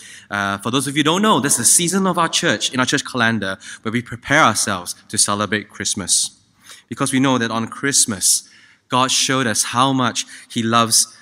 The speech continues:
us by sending His Son to come to earth to be born as a human, joining with us so that He could bear in Himself our sin and shame by dying on the cross. All who believe in Christ are united with Him,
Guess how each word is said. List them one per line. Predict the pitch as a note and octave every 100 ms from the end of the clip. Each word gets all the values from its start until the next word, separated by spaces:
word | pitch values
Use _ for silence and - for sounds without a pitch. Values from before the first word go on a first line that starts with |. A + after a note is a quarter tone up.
| _
us | G#2+ G2+ -
by | G#2
sending | F#2 A#2+ A#2+ A2+
His | A2
Son | - A#2
to | G#2+
come | - - A2 G#2 G#2 _ _ _
to | - A#2
earth | G#2+ G2
to | -
be | G#2
born | G#2 A2+
as | G2+
a |
human, | - A2 G#2 F#2+ E2+ _ _ _ _ _ _ _ _ _ _ _ -
joining | A#2 A#2+ A#2+ A#2+
with | G#2+ G2
us | F#2+ F2+ - - -
so | - -
that | A#2 -
He | C3+
could | - G2
bear | A#2+ A#2
in | - C3+
Himself | C3+ C#3+ - B2+ G2 F2+ - - -
our | - F#2+ F#2
sin | - C3+ C3+ C#3+ C#3 C3+ -
and | G#2 G#2
shame | - A#2+ A2+ A2 A2 -
by | G#2+ G2+
dying | A2 G#2+ A2+ A2+
on | A2
the |
cross. | A2+ - E2+ - - - - _ _ - - -
All | A#2+ D#3+
who | E3+
believe | C#3 C3+ D3+ C3
in | G#2
Christ | - A2+ F2 - - - - _ _ _ _
are | G#2
united | G2 G#2 G#2 G#2 - G#2+
with | G2 -
Him, | G2 E2